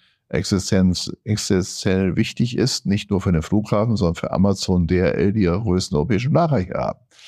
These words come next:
Also Sie merken mal, was da plötzlich für Dynamik dahinter steckt. Und das ist ja alles Kommunikation. Also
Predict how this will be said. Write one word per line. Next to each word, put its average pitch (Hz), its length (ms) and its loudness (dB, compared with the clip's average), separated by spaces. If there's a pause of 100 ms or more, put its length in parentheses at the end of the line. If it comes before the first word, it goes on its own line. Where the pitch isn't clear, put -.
(220)
Also 92 140 -2
Sie 104 60 2
merken 117 320 2
mal, 110 180 2
was 104 140 -2
da 110 80 2
plötzlich 101 220 -2
für 110 80 2
Dynamik 107 400 2
dahinter 85 320 -2
steckt. - 380 -2 (420)
Und 92 220 2
das 101 140 0
ist 110 120 -2
ja 120 80 4
alles 101 180 0
Kommunikation. 107 640 2 (100)
Also 90 380 2